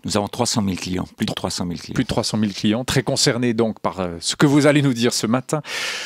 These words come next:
Speaker 2: Pas très favorable le contexte, hein, les conditions cadres pour, euh, le cap à, à prendre, le cap, euh, décidé, à la fois la sortie du nucléaire, l'horizon énergétique deux mille cinquante. Ça devient de plus en plus difficile pour vous, pour l'acteur que vous êtes ?
Speaker 1: C'est une situation un petit peu ambiguë,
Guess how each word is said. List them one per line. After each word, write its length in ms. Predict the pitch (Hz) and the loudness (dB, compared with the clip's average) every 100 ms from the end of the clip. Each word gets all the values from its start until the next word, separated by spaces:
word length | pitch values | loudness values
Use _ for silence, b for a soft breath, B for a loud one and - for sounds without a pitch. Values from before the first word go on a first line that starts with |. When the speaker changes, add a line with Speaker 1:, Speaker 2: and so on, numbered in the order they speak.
| B B B | B B B
Speaker 2:
Pas 100 | - | -2
très 140 | - 165 | 2 2
favorable 420 | 139 127 180 131 | 2 2 0 0
le 60 | |
contexte, 500 | 107 101 120 151 - | 0 -2 -2 -2 -2
hein, 180 | 110 117 | -2 0
les 100 | 117 | -2
conditions 500 | - 127 113 - 113 | 0 0 0 0 0
cadres 400 | - 113 143 131 | -2 -4 -4 -6
pour, 240 | - 107 101 | -2 0 0
euh, 340 | 95 98 98 | -2 -2 0
le 140 | 104 | -2
cap 260 | - 147 - | 0 -2 0
à, 500 | 117 110 110 - 107 | -2 -2 -4 -4 -6
à 40 | |
prendre, 480 | - - 151 185 127 | -4 -2 0 -2 -4
le 80 | 113 | -4
cap, 320 | - 120 - | -2 -4 -2
euh, 120 | 110 | -4
décidé, 520 | 104 113 - 135 147 156 | 0 0 0 0 0 0
à 60 | |
la 60 | 113 | -2
fois 160 | - | -2
la 80 | 107 | -4
sortie 300 | - 117 - | -4 -4 -2
du 140 | 113 110 | -2 -2
nucléaire, 440 | 107 123 143 147 | -2 0 0 0
l'horizon 320 | 110 110 113 | 0 -2 0
énergétique 500 | 110 107 101 98 123 | 0 0 -2 -4 -2
deux 100 | 110 | 0
mille 160 | 104 98 | 0 0
cinquante. 400 | 107 98 151 175 | -2 -2 -4 -2
Ça 80 | 120 | -4
devient 120 | 135 | -4
de 40 | |
plus 160 | - 135 | -2 -2
en 80 | 120 | 0
plus 100 | 127 | -2
difficile 400 | 110 104 139 - | -2 -2 -4 -2
pour 160 | 113 | -4
vous, 160 | 98 143 | -2 -2
pour 260 | 117 98 | 0 2
l'acteur 320 | 101 104 123 - | 0 0 -2 0
que 100 | 110 | -2
vous 180 | 98 | -2
êtes ? 220 | 110 - 107 113 _ b b b | -6 -8 -12 -16 _ b b b
Speaker 1:
C'est 280 | - 127 135 | -4 -2 0
une 80 | 113 | 0
situation 560 | 120 - 113 - 131 | 0 0 0 0 0
un 80 | 104 | 0
petit 180 | - - | -2 -6
peu 140 | - | 0
ambiguë, 580 | 95 95 113 87 101 139 | 0 2 0 0 -2 -2